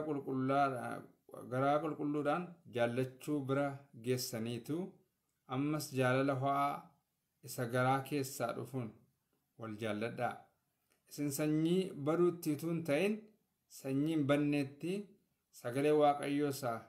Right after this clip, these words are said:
jiraataaf isa akka jirutti afan har'a taatanii dhalo-, dhalataniittu. Kanaaf, Caaffanni Qulqullaa'aan, "Namni foon uffate hundinuu akka margaati,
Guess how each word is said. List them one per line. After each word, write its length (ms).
jiraataaf 600
isa 200
akka 360
jirutti 680
afan 360
har'a 240
taatanii 540
dhalo-, 500
dhalataniittu. 800
Kanaaf, 340
Caaffanni 520
Qulqullaa'aan, 600
"Namni 360
foon 240
uffate 300
hundinuu 380
akka 300
margaati, 600